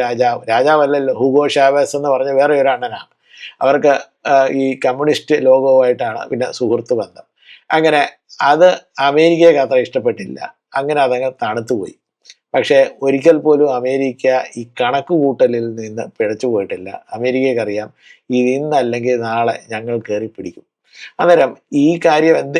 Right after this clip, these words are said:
എന്തിൻ്റെ പേരിലാണ് തുടങ്ങി വെച്ചത്? ഇത് എന്താണ്ട് ഡ്രഗ് കാർട്ടൽ ഉണ്ട്, അങ്ങനെയൊക്കെ ഉള്ള പേരിലല്ലേ പറഞ്ഞു വന്നത്. പക്ഷേ സത്യമായിട്ടും ഡ്രഗ് കാർട്ടൽ ആയിരുന്നോ അതോ എണ്ണ കാർട്ടൽ ആയിരുന്നോ really റീസൺ? നമുക്കെല്ലാവർക്കും ഇപ്പം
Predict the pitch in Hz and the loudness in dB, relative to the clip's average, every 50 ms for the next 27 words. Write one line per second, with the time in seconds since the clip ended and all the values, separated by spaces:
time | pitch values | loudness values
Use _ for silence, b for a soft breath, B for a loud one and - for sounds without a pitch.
0 | - 131 147 180 175 175 156 156 175 190 170 165 165 165 - - 113 117 143 165 | -4 -2 -2 0 2 4 6 6 6 6 4 2 2 0 0 0 0 0 2 4
1 | 180 175 151 - 143 131 110 113 113 110 _ _ _ _ _ _ - 156 147 143 | 4 2 2 2 0 -2 -2 -2 -8 -12 _ _ _ _ _ _ 2 2 2 2
2 | 143 147 139 135 131 135 135 131 131 127 127 127 - - 143 123 131 139 139 123 | 0 -2 -2 -2 0 0 0 0 0 0 -2 -2 -4 -4 -4 0 2 2 2 2
3 | - - 151 127 131 127 - _ 147 127 117 107 101 98 95 120 143 - - 135 | 0 0 2 2 2 0 0 _ 0 0 2 -2 -4 -6 -6 -6 -6 -6 -4 -4
4 | 143 151 156 151 156 160 147 139 135 143 139 123 135 131 139 131 139 135 127 123 | -2 -2 -2 0 0 2 2 2 2 2 0 0 0 0 0 0 0 0 2 2
5 | 127 127 117 110 113 117 139 135 120 107 101 - - _ _ b b b b b | 2 0 0 -6 -6 -6 -6 -6 -6 -8 -8 -14 -20 _ _ b b b b b
6 | b _ - 117 127 139 127 131 123 117 127 151 147 143 139 139 127 135 127 127 | b _ -4 -2 0 0 0 0 -2 0 2 2 4 4 2 2 0 -2 -4 -4
7 | - - 117 110 113 123 120 - - 156 139 135 135 - 147 143 135 135 131 127 | -6 -10 -6 -4 -4 -4 -4 -2 0 2 2 2 0 0 0 2 2 2 2 0
8 | 123 131 131 127 123 123 127 123 123 120 120 123 131 - - 127 123 120 120 127 | -2 -2 -2 0 2 2 2 2 2 0 -2 -6 -8 -4 -2 -2 -2 -2 -2 -4
9 | 123 117 110 110 110 113 110 104 98 101 107 110 110 113 - - - - 104 110 | -2 -2 -4 -6 -6 -8 -10 -10 -8 -4 -4 -2 -2 -4 -6 -8 -10 -8 -6 -6
10 | 104 - 113 95 - _ _ _ _ _ _ _ _ _ 101 107 120 120 131 127 | -6 -6 -8 -10 -12 _ _ _ _ _ _ _ _ _ -10 -8 -2 -2 0 0
11 | 123 123 123 127 123 113 123 113 113 120 110 | 0 0 -2 -2 -2 -2 -6 -6 -4 -8 -10